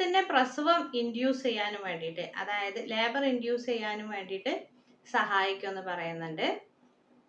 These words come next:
അബോർഷൻ ഉണ്ടാക്കാൻ സാധ്യതയുണ്ട് എന്ന് പറയുന്നുണ്ട്. അപ്പം ഇതൊക്കെയാണ് ആയുർവേദം ആടലോടകത്തെ കുറിച്ച്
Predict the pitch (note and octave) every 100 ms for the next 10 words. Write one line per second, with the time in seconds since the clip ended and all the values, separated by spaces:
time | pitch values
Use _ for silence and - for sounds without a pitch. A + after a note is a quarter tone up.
0 | _ _ _ - A#3 B3 C#4+ C#4 D4+ B3
1 | A#3 A3+ A3+ A3 G3 F#3 F#3 F#3 F3 F3+
2 | F3+ E3 D#3+ E3 E3 E3 E3+ G#4 - -
3 | _ _ _ _ _ _ _ _ _ -
4 | _ _ _ - C4+ F4+ A4 D4+ E4 G#4
5 | G#4 D#4+ C4 D4 F#4 B3+ A#3+ B3 B3+ C4
6 | D#4 D4+ A3+ A3 A3 A3 A3 A3 A3+ A3+
7 | -